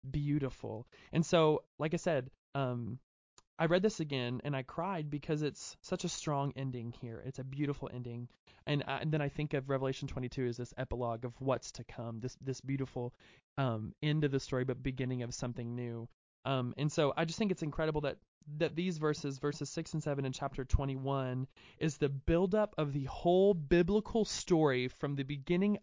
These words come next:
of the Bible until now. And the resolution from Genesis chapter seventeen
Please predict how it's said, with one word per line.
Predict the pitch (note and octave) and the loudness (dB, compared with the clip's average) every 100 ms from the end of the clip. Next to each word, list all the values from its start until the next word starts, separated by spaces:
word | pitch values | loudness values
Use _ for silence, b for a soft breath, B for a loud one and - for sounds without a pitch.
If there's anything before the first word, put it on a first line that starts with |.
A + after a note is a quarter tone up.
| - | 2
of | D#3 E3+ D#3+ - | 4 6 4 0
the | D3 | 0
Bible | C3+ C#3+ D3 C3 B2 B2 | 2 2 0 0 0 -2
until | B2+ - E3+ D#3+ C#3 - B B B - | -6 -4 -2 0 0 -4 B B B 0
now. | D3+ D#3 E3 C#3+ C3 - | 2 4 4 4 2 0
And | D3 | 2
the | C#3 | 4
resolution | C#3 D#3+ F3 E3 D3 D3 B2+ B2 | 4 4 4 2 2 0 -4 -6
from | - C3 C3+ | -4 -6 -2
Genesis | C#3+ E3 - D3+ | -2 -2 -2 -4
chapter | - C#3 - B2 | -2 -2 0 -2
seventeen | - C#3 C#3+ F2 - C3+ B2 A#2 | 2 2 2 0 -2 -4 -4 -6